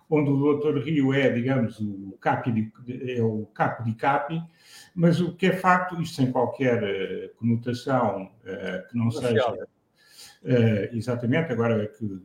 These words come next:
Speaker 1: lembrei-me, não é isso, é o chefe dos chefes de, dessa trupe toda, eh, e, e, portanto, o que acontece é que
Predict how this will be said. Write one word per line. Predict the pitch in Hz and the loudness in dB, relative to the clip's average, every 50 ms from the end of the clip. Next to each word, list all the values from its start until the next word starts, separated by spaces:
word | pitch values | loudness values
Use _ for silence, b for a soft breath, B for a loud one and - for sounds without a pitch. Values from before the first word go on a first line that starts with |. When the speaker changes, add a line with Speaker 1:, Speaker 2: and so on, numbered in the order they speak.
| 95 - _ | -18 -14 _
Speaker 1:
lembrei-me, | - 113 127 123 120 131 151 151 143 127 | 0 2 4 4 6 6 6 6 6 6
não | 120 120 117 | 6 4 4
é | 143 | 4
isso, | 214 - - 156 | 4 4 4 4
é | 131 | 2
o | 123 | 2
chefe | - - 196 202 196 - - | 4 6 6 6 6 4 2
dos | 131 123 | 0 0
chefes | - 185 208 220 214 - - - | 2 2 2 2 2 0 -6 -6
de, | 117 123 123 120 113 | -2 0 2 2 2
dessa | 110 123 127 127 - 131 117 | 2 2 0 0 0 0 -2
trupe | - 143 139 131 - - | 2 2 2 2 2 0
toda, | - 151 143 143 143 175 185 185 - B B B B B B B B | 2 2 4 4 4 2 0 -2 -6 B B B B B B B B
eh, | - 175 170 175 185 185 190 | 2 4 6 6 6 4 2
e, | 196 196 196 | 2 2 2
e, | 165 - | 0 0
portanto, | 185 175 - 202 196 180 - 190 | -2 -2 2 2 2 2 2 0
o | 190 | -2
que | - 196 | 0 0
acontece | 196 196 202 196 196 196 202 208 208 208 - - 202 | 0 0 0 0 0 0 0 0 0 0 0 0 0
é | 208 | -2
que | 202 208 - 214 220 226 226 226 - | -2 -2 0 2 2 2 2 0 -4